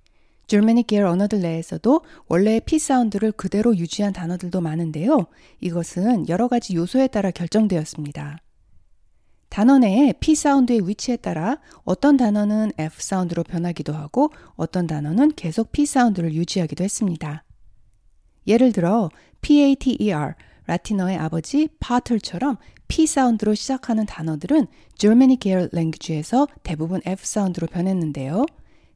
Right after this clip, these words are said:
때문에 지금까지 우리가 살펴본 예들은 모두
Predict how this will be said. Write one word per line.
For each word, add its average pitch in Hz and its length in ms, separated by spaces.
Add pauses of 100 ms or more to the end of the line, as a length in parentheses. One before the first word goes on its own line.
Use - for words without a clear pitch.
때문에 294 500
지금까지 208 520
우리가 175 260
살펴본 269 480
예들은 175 400
모두 170 540